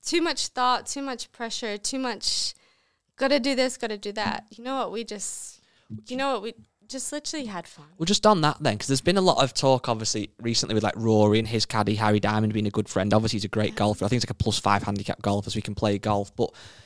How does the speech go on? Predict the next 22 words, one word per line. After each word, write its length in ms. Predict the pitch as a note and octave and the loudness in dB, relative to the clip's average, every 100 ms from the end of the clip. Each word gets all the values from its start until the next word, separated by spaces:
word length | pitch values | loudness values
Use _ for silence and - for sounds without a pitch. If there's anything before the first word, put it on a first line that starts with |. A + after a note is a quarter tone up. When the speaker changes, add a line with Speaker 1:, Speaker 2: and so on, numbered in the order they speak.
| _ - | _ -4
Speaker 2:
there's 100 | C#3 | -2
kind 260 | E3 F3+ F#3 | 2 2 2
of, 120 | - - - | 0 -8 -18
it 180 | A2 - | -16 0
feels 300 | F#3+ A3+ G#3 | 8 10 10
at 40 | |
the 60 | D#3 | 8
moment 360 | D#3 F3 F3+ G#2 | 8 8 8 4
there's 80 | A2+ | 2
almost, 160 | A#2+ | 2
like, 140 | B2+ - | -2 -2
two 200 | - A#2+ | 0 0
types 200 | - - | 0 -2
of 60 | - | -6
caddy 260 | A2+ B2+ | -2 4
on 160 | B2 A2 | 4 2
tour. 400 | - G2+ G#2+ - | 0 4 4 4
There's 140 | A#2+ | 2
the 80 | B2 | 2
super 540 | - - D#3 D#3+ - C#3 | 2 4 4 4 0 -4
kind 320 | - B2 | -2 0
of 120 | A#2+ | 0